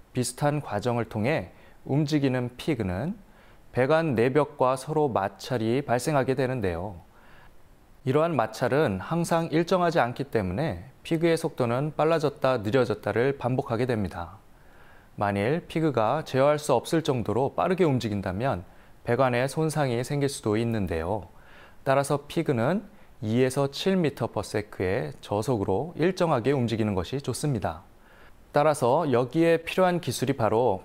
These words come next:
피그를 배관 안에서 일정한 속도로 움직이도록 제어하는 기술인데요. 그럼 어떻게 이것이 가능할까요? 아까 피그의 앞쪽과 뒤쪽에서 모두 압력이 가해진다고 말씀드렸는데요.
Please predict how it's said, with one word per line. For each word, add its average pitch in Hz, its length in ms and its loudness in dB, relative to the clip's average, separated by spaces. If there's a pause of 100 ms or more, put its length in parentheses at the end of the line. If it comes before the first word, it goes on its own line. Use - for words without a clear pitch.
피그를 175 500 2
배관 135 300 4
안에서 117 500 2
일정한 175 400 2
속도로 131 520 2
움직이도록 117 680 2
제어하는 123 540 2
기술인데요. 104 800 -2 (720)
그럼 123 180 0
어떻게 143 360 2
이것이 117 300 2
가능할까요? 131 720 0 (1300)
아까 147 180 2
피그의 180 520 0
앞쪽과 131 840 0
뒤쪽에서 110 760 0
모두 120 280 0
압력이 120 680 0
가해진다고 120 600 0
말씀드렸는데요. 110 920 -2